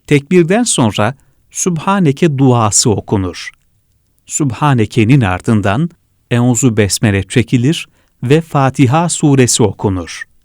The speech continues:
Fatiha'dan sonra bir zamm-ı sure okunur. Surenin ardından "Allahu Ekber." diyerek rükûya gidilir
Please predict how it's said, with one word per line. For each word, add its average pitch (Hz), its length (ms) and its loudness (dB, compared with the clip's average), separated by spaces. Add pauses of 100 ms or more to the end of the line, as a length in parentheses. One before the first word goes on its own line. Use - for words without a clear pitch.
(520)
Fatiha'dan 180 840 0
sonra 110 600 0 (400)
bir 185 220 2
zamm-ı 160 460 4
sure 156 380 4
okunur. 95 640 -2 (460)
Surenin 123 640 2
ardından 104 680 0 (560)
"Allahu 135 600 2
Ekber." 123 640 0 (460)
diyerek 110 520 2 (320)
rükûya 156 540 6
gidilir 104 680 0